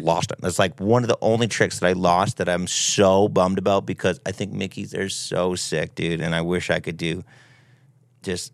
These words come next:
a chicken wing Mickey 'cause I would do that all the time. Um,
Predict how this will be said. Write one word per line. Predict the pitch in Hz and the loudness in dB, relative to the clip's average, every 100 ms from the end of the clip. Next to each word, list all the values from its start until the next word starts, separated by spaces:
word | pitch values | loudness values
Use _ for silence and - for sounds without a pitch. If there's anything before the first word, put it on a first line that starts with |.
| - | -4
a | 90 82 | -2 -2
chicken | - - 90 - 90 90 | -4 0 0 0 -2 0
wing | 87 85 85 - | 0 -2 -4 -4
Mickey | 87 87 80 87 82 - _ | -2 -2 -2 -4 -4 -6 _
'cause | - 87 | -2 0
I | 85 | 0
would | 85 | 0
do | 87 | -2
that | 82 78 | -2 -2
all | 76 76 | -2 -6
the | |
time. | 78 92 85 57 - _ - - _ _ - | -4 -4 -4 -6 -10 _ -20 -20 _ _ -8
Um, | 82 82 80 76 | -4 -2 -2 -6